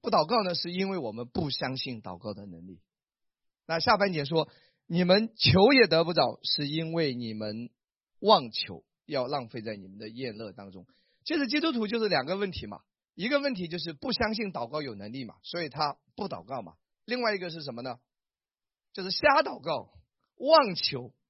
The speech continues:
错误的祷告、乱祷告。所以有时候，如果你不，呃，不透过圣经的真理去认识神，去正确的被教导祷告，那很有可能就是在乱祷告。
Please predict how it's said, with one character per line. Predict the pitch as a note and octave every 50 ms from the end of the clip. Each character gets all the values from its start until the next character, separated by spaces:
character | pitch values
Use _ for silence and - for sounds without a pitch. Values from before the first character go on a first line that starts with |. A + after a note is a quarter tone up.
| _ _ _ _ _ _ _ _ _ _ _
错 | - - - E4+ D#4 C4
误 | G#3 G3
的 | F#3 F3
祷 | C3 B2 A2+ A2
告、 | G#2+ C#3 A#2+ G#2+ - _ -
乱 | A#3 C4 C#4+ D#4+ E4 D#4 A#3 F3
祷 | D3+ B2+ A#2 A2
告。 | C#3 D3 B2 - _ _ _ _ _ _ _ _ _ _ _ _ _ _ _ _ _ _ _ _ _ _
所 | - - G3 G3+ A#3+
以 | A#3+ G#3 F3+ D3 - _ _ _
有 | - D#3+ E3 D#3+
时 | C#3 - A3
候， | A#3 B3+ A#3 F#3 - _ _ _ _ _ _ _ _ _ _ _ _ _
如 | - E3 B3 D4
果 | C#4 C4+ B3
你 | A3 F#3+ E3+ D#3+
不， | D3 - C4 C4 A3 F#3 D#3 C3+ _ _ _ _ _ -
呃， | D#3 D3+ D3 C#3+ C3+ B2+ B2 - _ _ _ _ _ _
不 | - A#3+ G#3+
透 | C4 C#4+ C4
过 | G3 G#3+ G#3
圣 | - - C4+ A#3+ G#3+
经 | F3 G#3 G#3+ G#3+
的 | G3+ F#3
真 | - - B3 B3+ C4 C4+ B3+
理 | G#3 D#3+ B2+ A2+
去 | - - - D#3 D3
认 | C#3 C3+ D3+ F#3+ F3+ D#3 C#3
识 | - D3 C3+
神， | B2 - A2 G#2+ A2 A#2+
去 | A#2+ - - - C#3+ C3 B2 G2+ - _ _ _ _ _ _ _ _ -
正 | - C4 G#3 F#3+
确 | - - G3+
的 | F3 D#3 C#3+
被 | B2+ D#3+ D3
教 | C3+ - E3+ E3
导 | D3+ D3 C#3 C#3
祷 | C3+ G#2+ G2
告， | A#2 C3 B2
那 | B2+ C3+ B2+
很 | A2 C#3+ E3+
有 | E3+ D#3+
可 | C#3+ - B2
能 | G#2+ G#2 A2 A2 A#2
就 | C3 B2+
是 | A#2+ - A#2+ A2
在 | - A2+ A2 G#2+ G2+ D2 - _ _ _ _ _ _ _
乱 | - F3 D#3 C#3 A#2+ G#2+
祷 | F#2+ D#2+
告。 | E2+ - G#2 F#2 F#2